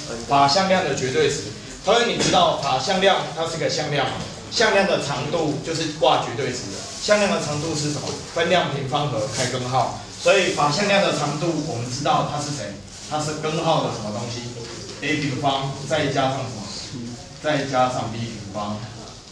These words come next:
来，我等你，你先写到这边。哎，这样写可以吗？哎，这样可不可以？如果可以的话，同学，我问你一件事情哦，你只要把谁找出来，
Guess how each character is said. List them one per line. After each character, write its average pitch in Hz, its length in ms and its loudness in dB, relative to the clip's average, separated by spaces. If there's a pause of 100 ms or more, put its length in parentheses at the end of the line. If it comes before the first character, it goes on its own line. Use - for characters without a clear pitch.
(1900)
来， 135 120 4
我 143 140 6
等 151 160 2
你， 156 60 0
你 127 200 -2
先 175 200 -2
写 131 120 0
到 123 160 0
这 139 100 -2
边。 120 200 -4 (720)
哎， 131 140 -6 (280)
这 175 80 -2
样 175 140 2
写 - 140 -4 (120)
可 123 60 -6
以 123 120 -2
吗？ - 80 -4 (1800)
哎， 143 140 -2 (140)
这 175 100 2
样 170 100 2
可 - 80 -2
不 151 120 -2
可 143 120 -2
以？ 113 60 -2 (1900)
如 202 160 6
果 196 180 6
可 196 120 6
以 185 120 4
的 160 120 4
话， 175 280 6
同 165 140 -2
学， 170 80 2
我 151 120 2
问 156 100 0
你 147 120 -4
一 - 60 -4
件 165 160 0
事 156 180 -2
情 - 200 -2
哦， 113 180 -4 (500)
你 185 120 0
只 180 80 6
要 190 140 6
把 139 220 0
谁 120 160 -4
找 113 180 -2
出 139 180 -2
来， 127 100 2